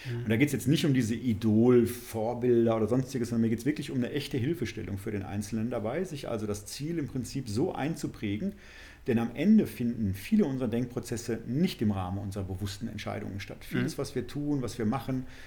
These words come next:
Speaker 2: ähm, ob das, hm, haben wir gerade schon drüber gesprochen, der Herzschlag, die Körpertemperatur,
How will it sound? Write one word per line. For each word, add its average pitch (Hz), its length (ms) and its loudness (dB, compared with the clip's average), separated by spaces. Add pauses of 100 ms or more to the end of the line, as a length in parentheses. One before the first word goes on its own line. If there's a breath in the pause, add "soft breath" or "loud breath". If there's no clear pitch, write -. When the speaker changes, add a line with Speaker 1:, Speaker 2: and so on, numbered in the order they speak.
(200 loud breath)
Speaker 2:
ähm, 104 300 2
ob 107 160 -6
das, - 380 -4
hm, 156 180 -6
haben 127 100 -2
wir 107 60 0
gerade 110 180 -2
schon 117 120 -2
drüber 110 160 0
gesprochen, 110 320 -2
der 120 100 0
Herzschlag, 107 640 -4
die 120 100 -8
Körpertemperatur, 107 1200 -2